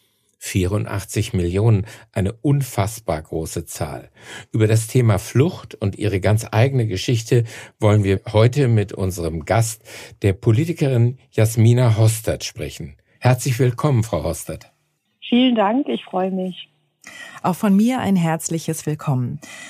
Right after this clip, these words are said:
Speaker 3: Bevor wir über Flucht und Ihre ganz, ja, eigene Geschichte sprechen, möchten wir Sie natürlich auch unseren HörerInnen vorstellen. Ich fasse mich kurz und nachher gehen wir dann ins Detail gemeinsam.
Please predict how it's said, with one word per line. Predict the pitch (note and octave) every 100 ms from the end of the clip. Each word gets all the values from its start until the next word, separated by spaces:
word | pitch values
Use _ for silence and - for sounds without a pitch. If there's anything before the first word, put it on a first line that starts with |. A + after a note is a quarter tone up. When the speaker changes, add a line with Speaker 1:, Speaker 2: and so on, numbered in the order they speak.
| - -
Speaker 3:
Bevor | - F#3 - A#3 D4+
wir | G#3 A3
über | F3+ F3
Flucht | E3+ - B3+ - -
und | F3+ F3+
Ihre | - G#3+ G3
ganz, | E3+ E3 F3 E3 -
ja, | D#3+ C3+ -
eigene | F#3+ C4 A3
Geschichte | E3 D#3 - C4 - E3+
sprechen, | D#3 - - C#3 - - C4 C#4 - - -
möchten | F3+ - G#3
wir | F#3
Sie | F3+
natürlich | E3 - D#3 D#3+ -
auch | C#3+ -
unseren | E3 D#3 D3 C#3+ C#3+
HörerInnen | D#3 F3+ D#3+ D3 C#3 B2
vorstellen. | A#2 - C#3 C#3+ - - A3 A#3 C4+ - - - - - - -
Ich | D#3+ -
fasse | E3+ -
mich | D3+ -
kurz | - G#3 C#4 - - -
und | E3 E3
nachher | D#3+ - E3 D#3+
gehen | D#3 D#3
wir | D3+
dann | C#3+ C#3
ins | C3+ C#3+ -
Detail | C#3+ - C3 C3
gemeinsam. | B2 A#2+ A#2+ A2 G#2